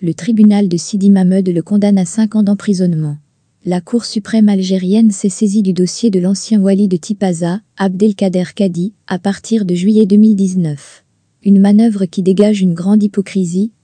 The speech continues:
car les autorités judiciaires algériennes ont été alertées depuis deux mille dix-huit par les autorités judiciaires françaises au sujet des pratiques illicites et immorales de cet ex-ministre algérien. En effet, l'affaire Abdelkader Kadi a commencé en France en deux mille quinze. Une note Tracfin,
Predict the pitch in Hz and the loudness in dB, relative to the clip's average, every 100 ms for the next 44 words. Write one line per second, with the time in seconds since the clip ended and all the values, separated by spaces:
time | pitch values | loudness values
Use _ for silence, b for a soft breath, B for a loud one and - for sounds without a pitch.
0 | - 190 175 170 196 226 220 196 202 180 | -6 -4 -2 -2 -2 -2 -2 0 -2 0
1 | 190 190 - 202 185 190 185 190 180 202 | -4 -4 -2 -2 -2 -4 -2 -4 0 2
2 | 202 180 180 190 185 196 - 202 175 175 | 2 0 -2 -2 0 -2 -2 -2 -2 -4
3 | - 165 202 214 185 196 190 208 202 190 | -4 0 2 4 2 0 -2 -4 -4 -4
4 | 170 156 190 190 208 202 185 170 190 196 | -2 -2 -4 -2 -2 -2 -2 -2 -2 -4
5 | - 185 - - 208 - 214 196 185 - | -4 -6 -6 -6 -4 -2 -4 -2 -4 -4
6 | 185 196 180 165 196 175 185 175 196 196 | -4 -2 -2 -6 -8 -8 -10 -6 -4 -4
7 | - 196 - 185 180 214 208 180 180 175 | -6 -10 -10 -4 2 4 4 0 -4 -4
8 | 165 180 185 - 202 185 180 - 180 185 | -4 -4 -6 -6 -2 0 -2 -6 -6 -6
9 | 180 185 160 147 143 _ _ _ - 180 | -4 -6 -6 -10 -12 _ _ _ -4 0
10 | 185 180 - 196 233 _ - 190 190 - | 0 -2 -4 -4 -4 _ -6 -4 -2 -2
11 | 202 190 175 202 190 196 190 180 - 214 | -2 -2 0 -2 0 -2 -2 -4 -2 0
12 | 196 220 185 220 214 208 - 208 175 - | 2 0 0 2 2 2 0 0 0 -2
13 | 226 214 208 185 196 196 170 180 165 156 | -2 0 -2 0 2 2 0 -4 -4 -6
14 | 151 156 _ _ _ - 185 190 214 - | -12 -20 _ _ _ -2 2 2 0 -2
15 | - 202 196 - 214 | -6 -6 -6 -4 -4